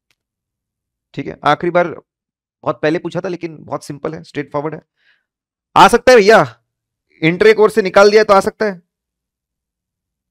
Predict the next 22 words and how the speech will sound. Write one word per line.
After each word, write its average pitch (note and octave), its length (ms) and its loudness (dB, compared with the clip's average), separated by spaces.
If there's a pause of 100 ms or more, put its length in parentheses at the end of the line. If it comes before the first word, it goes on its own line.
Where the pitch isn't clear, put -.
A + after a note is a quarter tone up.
(1800)
Impact G#3+ 640 0
of F3+ 140 -6
uncorrected A#3 480 0
misstatement, G#3 520 -10 (1900)
अनकरेक्टेड, A3 680 0 (160)
अब F3 160 2
यहां E3 180 2
पर D3 320 -4 (760)
एक D#3+ 120 -2
ऑडिट E3+ 240 0
कर E3 140 0
रहे D#3 200 0
हैं, D3+ 60 0
हमने D3+ 240 -6
बोला E3+ 200 0
उनको E3+ 180 -6
कि D#3+ 80 -6
रेक्टिफिकेशन F3 640 -6
करो D3+ 320 -2
और D#3 100 -4
वो D#3 80 -4
रेक्टिफाई, D#3 320 -6